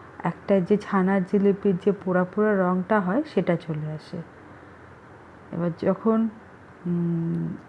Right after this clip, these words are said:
ওটা ভাজতে থাকবে, এর ভেতর আমি ফুটন্ত শিরার ভেতর একটু এলাচ ফাটিয়ে দিয়ে দেবো। আর ওই শিরার ভেতর ভেজে রাখা বড়াগুলোকে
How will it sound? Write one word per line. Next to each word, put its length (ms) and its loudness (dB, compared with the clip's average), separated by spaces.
ওটা 200 4
ভাজতে 360 4
থাকবে, 340 6
এর 240 4
ভেতর 260 4
আমি 420 2
ফুটন্ত 460 4
শিরার 440 4
ভেতর 400 2
একটু 440 0
এলাচ 380 2
ফাটিয়ে 440 -2
দিয়ে 220 2
দেবো। 220 -8
আর 220 -10
ওই 360 -6
শিরার 420 -6
ভেতর 380 -4
ভেজে 280 0
রাখা 440 0
বড়াগুলোকে 800 4